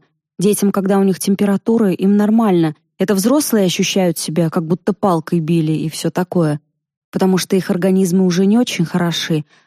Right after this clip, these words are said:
а детские могут лучше выдерживать жар. Вдруг при виде заснеженного окна Косте ярко и живо представилась сказка,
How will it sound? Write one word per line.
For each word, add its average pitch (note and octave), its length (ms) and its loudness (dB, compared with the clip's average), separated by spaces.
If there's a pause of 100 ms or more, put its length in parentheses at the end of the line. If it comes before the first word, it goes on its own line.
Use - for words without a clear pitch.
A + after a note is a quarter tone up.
а G#3 120 0
детские A#3+ 400 0
могут A3+ 340 0
лучше F3 300 -2
выдерживать D#3 560 -2
жар. D3 360 -6 (1160)
Вдруг A#3+ 340 0
при G3 200 0
виде F3+ 260 0
заснеженного F3+ 840 0
окна C#4 380 0 (100)
Косте B3+ 520 0 (260)
ярко A3+ 400 0
и A3+ 40 4
живо D#4 260 2
представилась A#3+ 640 0
сказка, F3 680 -2